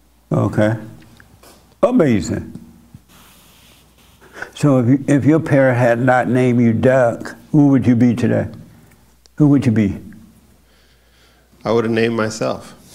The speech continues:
Speaker 2: <laughs> No, I don't know. That, I think maybe a little closer to who I sh-,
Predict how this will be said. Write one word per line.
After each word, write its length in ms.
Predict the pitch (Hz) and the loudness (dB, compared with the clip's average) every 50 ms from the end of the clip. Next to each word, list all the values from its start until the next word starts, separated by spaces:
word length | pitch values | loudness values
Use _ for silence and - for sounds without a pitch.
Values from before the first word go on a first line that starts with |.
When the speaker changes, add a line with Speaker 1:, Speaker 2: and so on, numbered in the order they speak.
| - - | -6 -4
Speaker 2:
<laughs> 920 | - - 139 131 - - - - - 202 - - - - 185 - - - - - - - - - - | -4 -2 -2 -6 -6 -8 -4 0 0 0 0 0 -2 -2 -2 -2 -2 -4 -6 -6 -14 -16 -16 -8 -4
No, 120 | 120 107 | -2 0
I 120 | 104 101 107 | 2 2 2
don't 160 | 113 117 113 | 2 0 0
know. 260 | 117 113 110 98 - - - - - - - | 0 0 0 -2 -4 -10 -16 -20 -20 -12 -4
That, 220 | - 113 117 - - - | -2 -2 -2 -2 -2 0
I 120 | 139 131 | 0 0
think 340 | - - - 147 151 139 120 | 0 0 -2 -2 -2 0 0
maybe 500 | 131 135 135 131 131 131 127 117 110 - - | 0 0 2 2 0 0 0 -2 -4 -8 -6
a 80 | 156 123 | -4 -2
little 300 | 120 127 123 123 120 113 | 0 0 2 2 0 0
closer 440 | - - 131 127 123 117 127 120 | -2 -2 0 0 0 0 -2 -4
to 120 | 107 113 110 | -4 -4 -6
who 460 | 98 117 117 117 117 117 113 110 - | -4 -4 -2 -2 0 -2 -2 -2 -2
I 180 | - 110 101 98 | -4 -2 -4 -2
sh-, 320 | 92 - - - - - | -4 -4 -8 -8 -10 -14